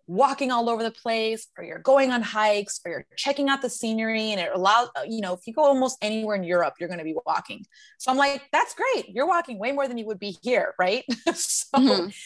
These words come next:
Speaker 1: so that's part of it. Like, you can count that. Um,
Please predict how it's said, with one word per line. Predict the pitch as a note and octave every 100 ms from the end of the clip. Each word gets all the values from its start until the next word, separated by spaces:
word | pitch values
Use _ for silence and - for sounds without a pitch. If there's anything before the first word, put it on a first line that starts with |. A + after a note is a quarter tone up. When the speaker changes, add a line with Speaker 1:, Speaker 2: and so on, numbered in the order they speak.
| - - -
Speaker 1:
so | B3+
that's | C4+ F#4 -
part | - F4+ A#4
of | A3
it. | F3+
Like, | G3 G#3 G#3+
you | C#4+
can | - - C4+
count | - A3 D4+ -
that. | E3 D#3+ - -
Um, | G#3+ G3+ F#3 F3 F3